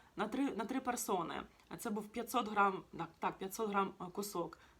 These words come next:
Ми його вдвох з'їли і не поп-, і не відчули. <laughs> Ось.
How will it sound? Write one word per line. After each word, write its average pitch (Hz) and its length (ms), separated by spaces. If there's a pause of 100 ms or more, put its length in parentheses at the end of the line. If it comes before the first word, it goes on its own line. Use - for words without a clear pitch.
Ми 302 120
його 254 140
вдвох 220 320
з'їли 302 380
і - 140
не 214 100
поп-, 214 260
і 185 80
не 220 220
відчули. 180 500 (500)
<laughs> - 520
Ось. 196 220